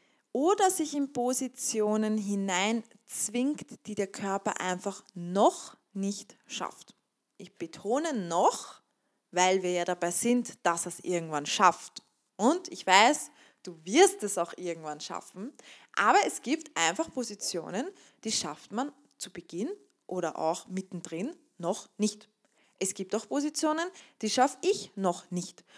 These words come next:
Und natürlich zwinge ich mich dann nicht rein und versuche mit allen möglichen Mitteln. Also wenn ich da manchmal sehe, schon allein zum Beispiel beim Chest Stand fällt mir das oft auf, dass viele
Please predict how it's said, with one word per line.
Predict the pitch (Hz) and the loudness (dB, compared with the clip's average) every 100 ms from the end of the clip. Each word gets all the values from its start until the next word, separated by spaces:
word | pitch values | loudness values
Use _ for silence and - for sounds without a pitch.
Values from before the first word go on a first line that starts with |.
| - - | -16 -4
Und | 190 | -2
natürlich | 190 247 311 349 | 0 2 2 0
zwinge | - - 202 262 359 | -4 -4 0 0 -2
ich | - | -6
mich | 320 - | -8 -2
dann | 262 | -2
nicht | 240 - 180 | -2 -6 -4
rein | 202 269 | 0 0
und | 262 | -2
versuche | 202 202 285 320 339 | -4 -2 0 0 -2
mit | 233 220 - | -2 -4 -4
allen | 262 302 370 392 339 | -2 0 0 0 0
möglichen | 285 302 330 330 233 208 | 2 2 -2 -6 -6 -4
Mitteln. | 247 349 185 - - - - | -4 -4 -10 -10 -20 -14 -2
Also | 202 220 | 0 2
wenn | 240 302 | 0 0
ich | 320 | -2
da | 269 | -2
manchmal | 240 254 - 240 226 | 0 -2 -2 -6 -6
sehe, | - 240 285 | -6 -6 -4
schon | 285 233 214 | -4 -2 -2
allein | 214 214 247 254 | -2 -2 -4 -6
zum | - | -10
Beispiel | 196 202 226 233 226 | -4 -4 -2 -6 -6
beim | 170 165 | -8 -6
Chest | - 269 370 - - | 2 4 2 -2 -2
Stand | 214 202 | -2 -2
fällt | - 175 180 | -4 -6 -6
mir | 170 | -12
das | 175 - | -12 -10
oft | 175 - - _ _ - | -12 -12 -20 _ _ -10
auf, | - 220 - - _ _ _ _ _ | 0 2 0 -10 _ _ _ _ _
dass | 202 208 | 0 0
viele | - - 294 | -2 -2 0